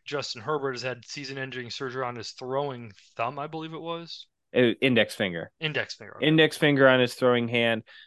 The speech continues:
Speaker 2: They, they ruled him out pretty quickly for this week, and then they said, "Well, we'll see what happens when we go in there for the surgery." And they went in there for the surgery, and, like,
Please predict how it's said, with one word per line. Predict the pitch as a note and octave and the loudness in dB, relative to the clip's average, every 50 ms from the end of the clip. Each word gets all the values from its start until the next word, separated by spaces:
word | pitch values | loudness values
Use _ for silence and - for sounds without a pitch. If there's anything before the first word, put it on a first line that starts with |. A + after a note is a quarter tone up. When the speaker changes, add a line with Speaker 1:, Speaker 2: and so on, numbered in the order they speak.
| _ _ _ | _ _ _
Speaker 2:
They, | B2+ B2+ B2 A#2 | 4 4 4 4
they | A#2 B2 B2 C3 C#3 C3 | 2 0 2 4 6 6
ruled | C3 B2+ C3 D3 E3 F3 F3 E3 | 6 6 6 6 8 8 8 6
him | D3+ C3 C3 | 4 4 4
out | B2+ B2 B2+ B2 - | 4 4 2 2 -2
pretty | _ - C#3 B2 A#2+ | _ -2 -2 -2 -2
quickly | A#2 - B2 A#2 A#2 - A#2+ A#2 | 0 2 2 2 4 2 2 2
for | A#2 - A2 | 2 0 0
this | F#2+ G#2 G2+ - - | 2 2 0 0 -2
week, | - A#2 B2 B2+ B2 A#2 - | 0 2 4 4 4 4 4
and | A#2 A2 | 4 4
then | A2 A2 | 4 4
they | G#2+ G#2+ G#2 | 6 4 4
said, | - - F#2+ | 2 2 4
"Well, | A#2+ D3+ E3+ F3 | 6 8 10 10
we'll | E3 D#3 D3+ | 10 8 6
see | C3 - D3+ | 4 4 4
what | C#3+ C#3 C3 | 4 4 4
happens | C3 C3 B2 B2+ B2 | 4 4 2 2 0
when | C3 B2 | -2 -2
we | A#2 A2+ | -2 0
go | G#2+ B2 A#2+ A2+ | 2 2 2 4
in | A2 A2 | 4 4
there | G#2+ G#2 G2+ | 2 2 2
for | - G#2+ | 0 -2
the | G#2+ G#2 | -2 -2
surgery." | - - A#2 A2+ A#2 A2 A#2 A2+ A2+ | 0 2 4 4 4 2 0 0 0
And | A2 G#2+ | 2 2
they | G#2+ G#2+ | 0 0
went | A#2 B2 A#2+ A#2 | 0 0 0 0
in | A2+ | -2
there | A2+ A2 A2 | -2 -2 -4
for | - - A#2 | -4 -6 -6
the | G2+ G#2+ | -8 -6
surgery, | - - A2+ G#2+ G#2 G2 - A2 G#2+ G#2 F#2+ | -6 -4 -2 -2 -2 -2 -4 -4 -4 -4 -2
and, | - G#2+ G#2+ G#2+ | -2 -2 -2 0
like, | G#2+ G#2 G#2 G2+ G2 - | 0 2 2 2 0 -2